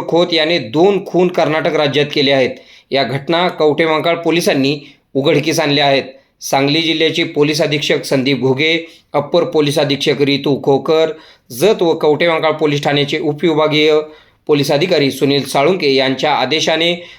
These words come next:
कवटेमंकाळ तालुक्यात कोम्बिंग ऑपरेशन घेण्यात येत आहे. कवटेमंकाळ पोलीस ठाण्याचे पोलीस निरीक्षक ज्योतिराम पाटील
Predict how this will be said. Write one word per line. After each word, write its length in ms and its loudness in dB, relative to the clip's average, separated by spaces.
कवटेमंकाळ 680 0
तालुक्यात 380 0
कोम्बिंग 580 0
ऑपरेशन 480 0
घेण्यात 300 0
येत 180 0
आहे. 200 2
कवटेमंकाळ 720 0
पोलीस 340 -2
ठाण्याचे 360 0
पोलीस 340 -2
निरीक्षक 300 0
ज्योतिराम 480 0
पाटील 400 -2